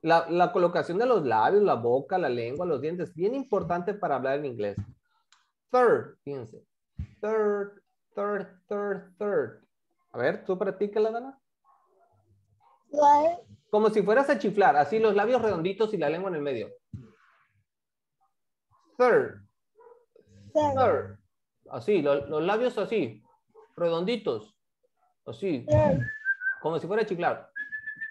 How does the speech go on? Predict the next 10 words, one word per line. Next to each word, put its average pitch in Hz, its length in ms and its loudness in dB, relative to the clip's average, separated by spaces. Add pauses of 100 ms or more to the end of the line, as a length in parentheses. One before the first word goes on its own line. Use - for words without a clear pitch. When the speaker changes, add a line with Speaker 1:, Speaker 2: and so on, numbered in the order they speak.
(720)
Speaker 1:
Third. 233 400 4 (240)
Speaker 2:
Third. 302 300 4 (680)
Speaker 1:
Third. 190 300 2
Eso 156 240 0
ya 156 160 4
te, 220 100 0
se 196 220 -2
te 151 100 -4
escucha 160 300 -6
mejor. 120 420 -6